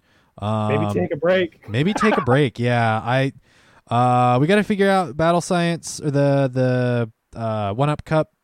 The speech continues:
Speaker 1: V two, uh, bets on world champion. Uh, I'd like to say North American. Um,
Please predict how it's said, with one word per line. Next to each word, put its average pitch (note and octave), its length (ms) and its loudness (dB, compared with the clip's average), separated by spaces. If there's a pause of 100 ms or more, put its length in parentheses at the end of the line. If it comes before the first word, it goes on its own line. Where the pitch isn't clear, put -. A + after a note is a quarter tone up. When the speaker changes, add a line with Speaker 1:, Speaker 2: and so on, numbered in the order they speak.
(560)
Speaker 1:
V D3+ 180 -2
two, D#3+ 480 0 (540)
uh, A2+ 640 -2 (600)
bets A2 200 -4
on A#2+ 120 -4
world A2+ 180 -2
champion. G#2 440 -6
Uh, B2+ 600 0
I'd C3 160 -2
like D3+ 240 -2
to F3+ 100 -4
say D#3 320 -2
North C#3+ 240 -2
American. C#3+ 640 -4 (560)
Um, A2 880 -4